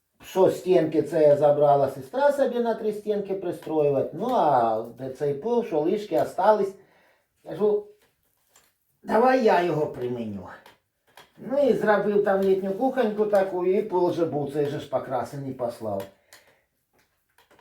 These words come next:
І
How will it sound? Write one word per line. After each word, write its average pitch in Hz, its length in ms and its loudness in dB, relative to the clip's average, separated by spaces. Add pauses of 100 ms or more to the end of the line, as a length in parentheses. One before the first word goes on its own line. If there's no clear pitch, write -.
(1900)
І 247 300 0